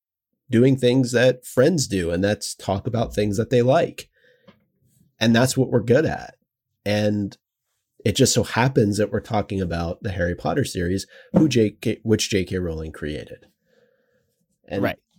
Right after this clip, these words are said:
Speaker 1: if I wrote a book, I haven't <laughs> seen any of the royalties from it, so please let me know.
Speaker 2: <laughs> I wrote a dirty fan fiction.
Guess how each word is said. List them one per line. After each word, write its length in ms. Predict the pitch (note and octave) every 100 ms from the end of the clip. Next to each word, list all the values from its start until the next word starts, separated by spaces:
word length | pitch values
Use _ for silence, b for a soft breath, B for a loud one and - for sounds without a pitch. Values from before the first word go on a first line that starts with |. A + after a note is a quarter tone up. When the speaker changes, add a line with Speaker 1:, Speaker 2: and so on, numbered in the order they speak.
| _ -
Speaker 1:
if 140 | B2
I 140 | B2 D3
wrote 220 | D#3+ D3+
a 40 | E3
book, 320 | - B2 A#2+
I 60 | A2
haven't 340 | D#3 C#3 C3
<laughs> 0 |
seen 320 | - - C#3+
any 220 | B2+ - D3+
of 80 |
the 80 | A#2
royalties 600 | F#2+ B2+ C#3+ C3+ D#3 C#3+
from 160 | C#3 D#3+ E3+
it, 160 | F3
so 340 | - - A#2+ A2
please 380 | E3+ D#4 C#4+
let 200 | - A3+
me 60 | G#3+
know. 340 | A2 G#2 A#3 B3
Speaker 2:
<laughs> 1500 | - - - - - - - G4 - _ - - - - -
I 120 | D3
wrote 220 | F#3+ G#3+
a 60 | F3+
dirty 300 | D3+ D#3+ C#3+
fan 340 | - B2 D#3 A3
fiction. 580 | G#2+ G#2 - A#2 C#3